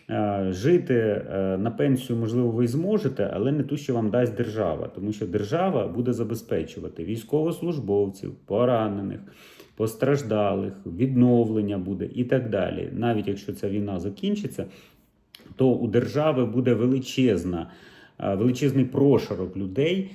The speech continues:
яких потрібно буде соціально забезпечувати.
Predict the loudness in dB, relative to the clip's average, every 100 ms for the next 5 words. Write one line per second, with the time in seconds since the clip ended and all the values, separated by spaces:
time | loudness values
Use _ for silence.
0 | -14 -8 -6 -2 -2 0 0 0 0 0
1 | -2 -2 -6 -2 0 0 0 -2 -4 -6
2 | -2 -2 -2 -6 -8 -10 -12